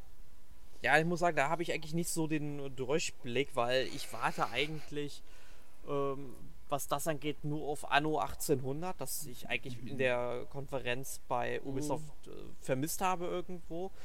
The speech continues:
Speaker 1: Okay, ist vielleicht
Speaker 2: Stimmt.
Speaker 1: eher ein Titel, der in Europa geht und in Amerika
Speaker 2: Ja.
Speaker 1: vielleicht weniger. Ähm, aber trotzdem, ich mein, das ist ein Spiel, worauf ich mich freue, aber das kann man ja eher so der Aufbaustrategie, nicht unbedingt, es läuft dann natürlich auch irgendwie in Echtzeit ab, aber, ähm,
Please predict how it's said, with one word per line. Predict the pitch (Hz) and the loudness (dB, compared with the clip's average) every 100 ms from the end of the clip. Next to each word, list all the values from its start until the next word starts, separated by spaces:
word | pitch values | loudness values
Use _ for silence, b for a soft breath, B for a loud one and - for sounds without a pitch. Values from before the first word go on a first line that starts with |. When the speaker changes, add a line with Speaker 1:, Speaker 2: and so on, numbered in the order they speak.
| B - | B -2
Speaker 1:
Okay, | 139 143 | 2 4
ist | 156 - | 4 4
vielleicht | 139 | 2
Speaker 2:
Stimmt. | 101 | 4
Speaker 1:
eher | 143 | 4
ein | 147 | 4
Titel, | 160 156 135 | 0 0 4
der | 135 | 4
in | 135 | 4
Europa | 131 117 143 - 147 | 0 -2 -2 0 2
geht | 143 143 | 2 0
und | 135 120 | -2 -4
in | 135 | -4
Amerika | 123 131 131 135 | -2 -2 -2 -2
Speaker 2:
Ja. | 131 | -2
Speaker 1:
vielleicht | 131 123 | -2 -2
weniger. | 127 135 151 156 160 B B B B - - | 0 -2 -2 -2 -2 B B B B -4 0
Ähm, | 143 143 139 135 - - - | 2 2 0 -4 -4 -4 -2
aber | 135 143 | 0 0
trotzdem, | - 160 - 123 120 | 0 0 2 2 0
ich | 123 | -2
mein, | 139 135 | -2 0
das | 147 | 0
ist | 185 170 | -2 -4
ein | |
Spiel, | 165 185 160 | -2 -2 2
worauf | 160 156 | 2 2
ich | 165 | 0
mich | 147 - | -2 0
freue, | 143 165 | 6 6
aber | 156 | 6
das | 139 - | 0 -2
kann | - 151 | 0 2
man | 143 | 2
ja | |
eher | 131 135 143 | 4 2 2
so | 127 135 | 2 2
der | 131 - | 2 4
Aufbaustrategie, | 135 139 - 117 - 123 120 123 - 120 | 2 2 0 -2 -2 -4 -4 -4 -4 -4
nicht | 127 | -2
unbedingt, | 135 131 131 143 | -2 -2 -4 -4
es | 117 - | -4 2
läuft | 139 185 - | 6 6 6
dann | 180 | 2
natürlich | 156 175 - | 2 0 0
auch | 156 | 0
irgendwie | 165 160 | 0 -2
in | 156 | -2
Echtzeit | 156 - 170 147 | -2 -2 -2 0
ab, | 147 - B B B B - | 0 -2 B B B B 0
aber, | 127 135 139 135 95 120 | 0 2 2 2 0 -2
ähm, | 120 | -4